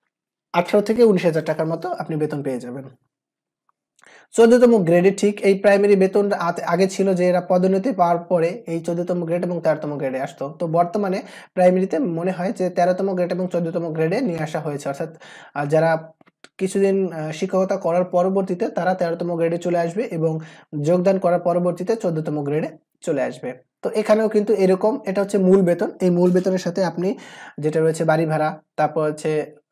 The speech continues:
মহার্ঘ ভাতা, তারপর হচ্ছে আপনার ইনক্রিমেন্ট, তারপর হচ্ছে শিক্ষা সহায়ক ভাতা, চিকিৎসা ভাতা ইত্যাদি, তারপর হচ্ছে টিফিন ভাতা, এই ভাতাগুলো যুক্ত হয়ে কিন্তু টোটাল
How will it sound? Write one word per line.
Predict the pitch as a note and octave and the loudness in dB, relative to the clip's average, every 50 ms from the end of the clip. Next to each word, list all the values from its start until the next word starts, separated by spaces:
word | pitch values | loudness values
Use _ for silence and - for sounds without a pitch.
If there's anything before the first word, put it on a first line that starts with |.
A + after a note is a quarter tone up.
| - D3+ D3+ D3+ | -10 -8 -6 -4
মহার্ঘ | D#3 D3+ D3 D3 D3 D3+ D3 | -4 -4 -4 -2 -2 0 0
ভাতা, | D3 C#3+ C#3+ D3+ C#3+ C#3+ C#3+ - - - _ _ _ - | -2 -2 -2 -2 -4 -4 -4 -10 -18 -20 _ _ _ 2
তারপর | D#3 D#3 D#3 D#3 D#3 D#3+ D#3 E3 | 2 2 2 2 0 -4 -4 -4
হচ্ছে | D#3+ D#3 - - E3 D3 C#3+ | -6 -8 -6 -6 -4 -4 -4
আপনার | D3 - D#3 D3+ D3 D3 D3 - - F3 | -4 -6 -6 -4 -4 -4 -4 -2 0 0
ইনক্রিমেন্ট, | F3 D#3 E3 - F3 D#3+ D3+ D3+ D3 D3 C#3+ D3 - - _ _ _ _ - | 0 0 0 0 0 0 0 0 -2 -4 -6 -8 -12 -18 _ _ _ _ -2
তারপর | - D3+ D3 D3 D#3 D3+ | -2 -2 0 -2 -4 -6
হচ্ছে | D#3 D#3 - D#3+ D#3+ | -6 -8 -10 -10 -10
শিক্ষা | - D#3+ - F3 D#3 | -10 -6 -6 -6 -4
সহায়ক | - D#3+ D#3 D3+ D3 | -2 -2 -2 -2 -2
ভাতা, | C#3+ C#3+ - D3 C#3 C#3 - - - _ _ - | -4 -4 -4 -4 -6 -6 -10 -16 -20 _ _ -16
চিকিৎসা | - F#3 - F3 - - E3+ D#3 D3 | -12 -8 -8 -8 -4 -2 -2 0 0
ভাতা | D3+ D3 D3 D3+ C#3 C3+ C3 - - - _ _ _ _ _ _ _ _ _ _ _ _ _ _ _ | -2 -2 -2 -2 -2 -2 -2 -4 -10 -18 _ _ _ _ _ _ _ _ _ _ _ _ _ _ _
ইত্যাদি, | - F#3+ G3 - D#3 D3+ B3+ D4+ - - - _ _ | -6 -4 -2 -2 -2 0 -2 -4 -4 -10 -18 _ _
তারপর | - D3+ D#3 - | -4 -2 -2 -2
হচ্ছে | D#3+ E3+ D#3+ - | -6 -6 -4 -4
টিফিন | F3+ E3+ - F#3+ F3+ E3+ D#3 | -4 0 0 0 0 0 0
ভাতা, | D#3+ D#3 - F3 - - - A#3 | -2 0 0 -2 -4 0 2 2
এই | A3+ G3+ | 2 4
ভাতাগুলো | F#3+ F#3 - G#3 G3+ G#3 G3+ F#3 E3 | 2 2 2 2 4 4 2 2 2
যুক্ত | F3+ F3+ F3+ - G3 | 0 0 0 0 0
হয়ে | G3 G3 G3 F#3+ G3+ | 2 2 0 0 0
কিন্তু | G3+ G3 F#3+ G#3 F#3+ - | -2 -2 -2 -4 -4 -2
টোটাল | F#3+ F#3 F3+ G#3+ G#3+ | -4 -2 0 0 0